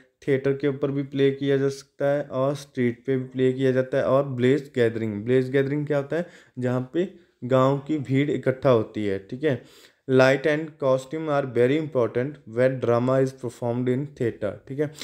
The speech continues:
यहाँ पे, अ, जो ड्रामा जो है जब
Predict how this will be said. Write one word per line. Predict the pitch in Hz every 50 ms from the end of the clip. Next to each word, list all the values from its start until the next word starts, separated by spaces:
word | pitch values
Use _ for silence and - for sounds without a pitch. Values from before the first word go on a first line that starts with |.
| - - _ _ _ _ -
यहाँ | 120 123 131 135 139 143 143 156
पे, | 165 165 156
अ, | 151 - - 127 127 131 131 135 135 131
जो | 127 135 139 143 147 151
ड्रामा | 143 131 131 117 120 123 123 123 127 131 139
जो | 143 135 131 127
है | 123 135 156 - - - 123
जब | 120 120 135 135 131 -